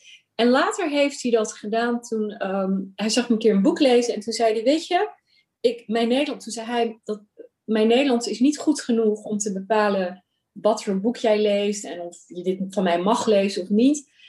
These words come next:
Hij zei, "Het enige wat ik je mee wil geven is als je een boek leest,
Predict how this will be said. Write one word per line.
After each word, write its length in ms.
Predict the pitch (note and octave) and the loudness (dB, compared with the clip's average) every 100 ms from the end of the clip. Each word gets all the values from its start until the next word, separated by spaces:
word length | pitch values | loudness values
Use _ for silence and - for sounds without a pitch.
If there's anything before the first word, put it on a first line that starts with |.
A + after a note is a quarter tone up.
| - - | -20 -4
Hij 100 | A3 | 0
zei, 120 | B3+ | 2
"Het 120 | - | 2
enige 260 | C#4+ F4+ E4 | 0 0 0
wat 80 | D4 | -2
ik 60 | |
je 80 | C4 | 0
mee 240 | A3+ B3 C#4+ | 2 2 2
wil 120 | C4 | -2
geven 260 | - A3+ | -2 -2
is 160 | A3 F#3+ | -2 -8
als 140 | G#3 G#3 | -8 -2
je 60 | |
een 80 | G3+ | 2
boek 220 | D4 E4 | 2 2
leest, 680 | G#3+ G3+ A#3 E4+ - - - | 0 2 2 0 -6 -14 -18